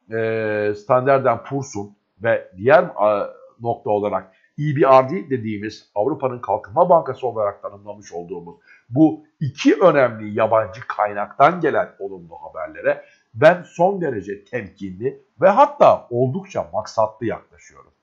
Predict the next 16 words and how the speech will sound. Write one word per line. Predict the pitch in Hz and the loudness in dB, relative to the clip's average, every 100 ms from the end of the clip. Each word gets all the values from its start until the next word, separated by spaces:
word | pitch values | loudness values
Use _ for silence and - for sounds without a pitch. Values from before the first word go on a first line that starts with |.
| _ | _
Niçin | 175 240 175 101 | -10 -10 -10 -12
biliyor | 98 143 120 | -6 -6 -6
musunuz? | - - _ _ _ _ _ | -12 -20 _ _ _ _ _
Arkadaşlar, | - 82 208 196 - 98 | -2 0 0 -2 -4 -6
yabancı | 90 127 180 208 101 101 - _ _ - | -4 -2 2 0 -2 -10 -12 _ _ -12
özellikle | 120 120 147 202 - 160 | -4 2 2 0 -4 -6
swap | - - 131 - - | -6 -2 2 2 0
krizi | - 143 107 101 | -8 -6 -8 -12
sebebiyle | 95 87 85 78 76 110 - _ _ | -12 -12 -12 -16 -12 -12 -14 _ _
paldır | - 131 147 170 147 139 214 175 - | -2 4 4 4 -2 -4 -4 -6 -10
küldür | - 143 120 156 156 | -4 -2 -2 -4 -6
satış | - 113 151 139 107 | -8 -14 -12 -10 -8
yapmak | 90 - 123 | -8 -4 -6
zorunda | - - - _ - | -6 -20 -20 _ -20
kal-, | _ - - | _ -20 -20
kaldı. | _ - - _ | _ -20 -20 _